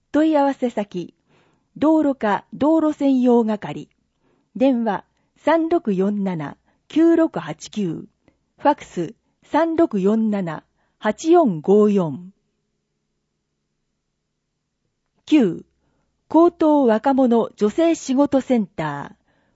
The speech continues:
高等就職チャレンジ、受講生募集。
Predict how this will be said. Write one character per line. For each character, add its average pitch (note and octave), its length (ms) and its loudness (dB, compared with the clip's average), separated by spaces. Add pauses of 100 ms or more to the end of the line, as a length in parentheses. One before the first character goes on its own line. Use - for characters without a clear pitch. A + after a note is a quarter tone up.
高 E4 240 2
等 D#4+ 240 0
就 D4+ 300 -2
職 - 240 -6
チ - 160 -4
ャ A#3 60 0
レ A#3 100 2
ン F3+ 120 -4
ジ、 - 380 -16 (140)
受 F3 180 -4
講 E4+ 220 4
生 E3 320 -4
募 D#3 180 -10
集。 F3 520 -6